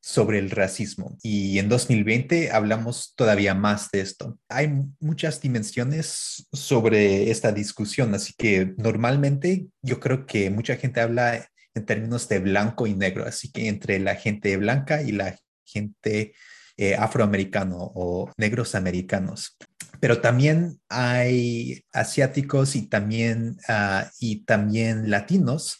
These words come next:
que son afectados por el racismo.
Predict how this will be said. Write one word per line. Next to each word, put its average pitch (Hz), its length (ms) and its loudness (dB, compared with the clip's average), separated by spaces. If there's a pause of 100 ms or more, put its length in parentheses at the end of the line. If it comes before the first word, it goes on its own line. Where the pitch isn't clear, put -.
(160)
que 98 380 0
son 127 240 2
afectados 120 500 -2
por 107 180 2
el 98 180 2
racismo. - 680 -4